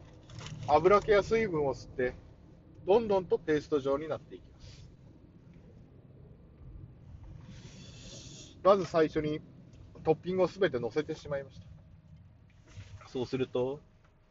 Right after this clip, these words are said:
海苔にまとわりつくモンブラン。それがラーメンの水分を吸って、ドロドロになっていきます。それはまるで濃いめに溶いた片栗粉のような感じです。そして丼の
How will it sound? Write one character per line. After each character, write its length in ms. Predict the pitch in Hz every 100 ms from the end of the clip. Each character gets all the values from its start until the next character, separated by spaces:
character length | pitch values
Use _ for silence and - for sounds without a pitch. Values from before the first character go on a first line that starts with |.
| - - - -
海 120 | 135
苔 100 | 156
に 120 | 156
ま 160 | 123 123
と 80 | 139
わ 80 |
り 80 | 139
つ 100 | -
く 80 | -
モ 120 | 123
ン 100 | 127
ブ 80 | 110
ラ 80 | -
ン。 20 | - - - - _ _ _ - - 107
そ 120 | 143
れ 120 | 156
が 340 | 147 151 147 - - - -
ラ 200 | 165 160
ー 40 | 165
メ 120 | 139
ン 80 | 123
の 100 | 117
水 260 | - 147
分 220 | 135 113 104
を 80 |
吸 140 | 95 -
っ 20 |
て、 420 | - 107 107 104 - - - - - -
ド 80 | 113
ロ 140 | 123
ド 100 | 135
ロ 100 | 139
に 80 | 147
な 100 | 135
っ 40 | -
て 120 | 92
い 60 |
き 80 | -
ま 100 | -
す。 140 | - -
そ 120 | -
れ 80 | 110
は 140 | 110 107
ま 140 | 107
る 100 | 104
で 260 | 107 110 107
濃 180 | - 139
い 60 |
め 120 | 160 165
に 120 | 151
溶 160 | 156
い 40 | 135
た 120 | 101
片 260 | - 107 156
栗 240 | 190 135
粉 140 | -
の 80 | 92
よ 160 | 90 80
う 20 |
な 80 | 78 -
感 120 | 80
じ 60 | 78
で 80 | - -
す。 160 | - - - - - - - - - - - - - - - - - - - - -
そ 120 | 147
し 140 | 131
て 200 | - 151
丼 420 | 143 160 165 170
の 280 | 165 170 170